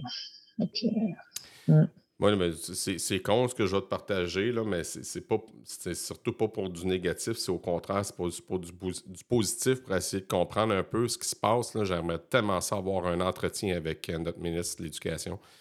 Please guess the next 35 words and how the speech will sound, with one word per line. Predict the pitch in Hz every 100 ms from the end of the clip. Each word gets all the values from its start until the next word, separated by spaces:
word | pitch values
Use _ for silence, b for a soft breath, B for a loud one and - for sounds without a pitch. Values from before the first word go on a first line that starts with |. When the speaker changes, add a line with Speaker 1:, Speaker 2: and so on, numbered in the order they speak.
| b b b b b _
Speaker 2:
Juste | - 104 -
pour, | 190
Speaker 1:
<laughs> | - -
Speaker 2:
euh, | 98 92 90 - 92 - -
ju-, | 92 90 -
juste | 90 98 139 -
pour | 113 98 85 - _
comprendre | - 107 98 - 104 107 107 95 87 82 - - _
c'est | - - - 98
quoi | - 110 107 104
ce | - -
travail-là | 110 _ - 98 92 90 87 98 98
de |
ministre | 90 87 90 92 85
de | 85
l'Éducation, | 80 - 92 85 - 101 98
parce | 95 98
que | -
des, | 92 92 92 101 - -
il |
y | 90
a |
des | 85
moments | 98 95 104
où | 123
ce | -
que | -
je | -
comprends | - 107 98 101 92
pas, | - 95 107 165 - _ _ _ _ _ _
puis | - 95 90
Speaker 1:
Hmm. | 82 85 - _
Speaker 2:
j'ai | - 95
réalisé | 104 101 87 101
au, | 113